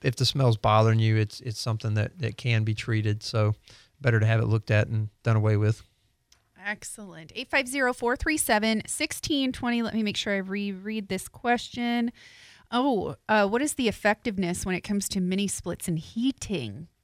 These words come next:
Speaker 1: Very, very good. Um, as far as efficiency goes, it's about the best you can get. Um, one example, I was just noticing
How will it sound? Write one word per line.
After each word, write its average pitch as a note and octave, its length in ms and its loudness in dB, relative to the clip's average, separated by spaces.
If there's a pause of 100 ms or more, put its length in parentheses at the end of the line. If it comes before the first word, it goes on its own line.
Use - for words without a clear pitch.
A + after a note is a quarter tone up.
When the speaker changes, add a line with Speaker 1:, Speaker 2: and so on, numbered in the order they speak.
(380)
Speaker 1:
Very, A#2+ 540 4
very A2 340 4
good. G#2+ 600 4 (120)
Um, G#2 300 2
as A2 180 2
far B2 240 6
as A#2 120 4
efficiency A#2+ 560 0
goes, B2 440 4
it's A2+ 160 -6
about G#2+ 380 0
the A2 60 -6
best G#2 340 2
you A#2+ 60 -14
can G2+ 180 -12
get. A#2 320 4 (420)
Um, G#2 380 4
one C3 220 2
example, B2 760 4
I A2+ 120 2
was A2 140 2
just B2 200 4
noticing A#2 640 4